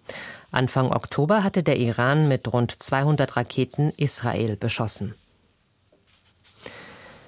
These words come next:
In Botswana zeichnet sich ein Machtwechsel ab.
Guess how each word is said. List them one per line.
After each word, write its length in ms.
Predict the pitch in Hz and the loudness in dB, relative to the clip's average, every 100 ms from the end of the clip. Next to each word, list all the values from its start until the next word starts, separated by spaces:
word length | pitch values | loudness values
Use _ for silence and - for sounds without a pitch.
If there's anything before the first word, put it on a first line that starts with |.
| - _ _ _ | -20 _ _ _
In 200 | 180 196 | 6 6
Botswana 640 | 190 - 170 170 208 180 | 4 2 2 4 4 4
zeichnet 440 | - 160 160 170 - | 2 0 2 0 2
sich 220 | 160 - | 0 2
ein 180 | 156 165 | 4 6
Machtwechsel 680 | 180 - - 131 - 117 | 4 0 -2 0 0 -4
ab. 240 | - 98 | -4 -6